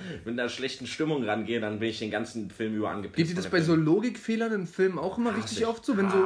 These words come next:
Speaker 2: wenn so
Speaker 1: Horror.
Speaker 2: ganz offensichtliche Logikfehler drin sind, so zum Beispiel vorhin in dem Film, da ist sie mit dem Auto irgendwie von der Brücke, äh, gefahren so und war halt irgendwie bewusstlos und ist dann dabei quasi wach geworden.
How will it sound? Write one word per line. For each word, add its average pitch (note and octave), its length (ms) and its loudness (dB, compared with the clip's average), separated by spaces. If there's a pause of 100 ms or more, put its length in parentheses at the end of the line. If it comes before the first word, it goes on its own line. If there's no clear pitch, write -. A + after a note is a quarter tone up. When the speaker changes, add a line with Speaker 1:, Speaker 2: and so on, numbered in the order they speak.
Speaker 2:
wenn F3+ 100 4
so F#3+ 100 4
Speaker 1:
Horror. D#3+ 140 0
Speaker 2:
ganz A3+ 280 2
offensichtliche A3 680 0
Logikfehler A#3 680 2
drin B3 240 0
sind, C4 240 -4 (240)
so E3+ 100 -4
zum F3+ 160 -2
Beispiel F3+ 300 2
vorhin A3+ 340 2
in A3+ 80 0
dem A3 160 2
Film, A#3 300 2 (260)
da - 100 4
ist F3 100 4
sie F#3+ 60 0
mit F#3+ 140 2
dem E3+ 100 0 (120)
Auto G#3 160 2
irgendwie G3+ 240 2
von F#3 160 -2
der E3 80 4
Brücke, A#3 920 0
äh, G#3 60 -6
gefahren A3 420 -2
so A#3+ 80 -2
und G#3 120 0
war F3+ 100 2
halt F#3 120 0
irgendwie F3+ 300 0
bewusstlos F#3+ 600 0
und F#3+ 120 0
ist F3 160 -6
dann E3 300 2
dabei F3 480 2
quasi D3+ 400 -2
wach D#3+ 200 -2
geworden. A#3 340 -2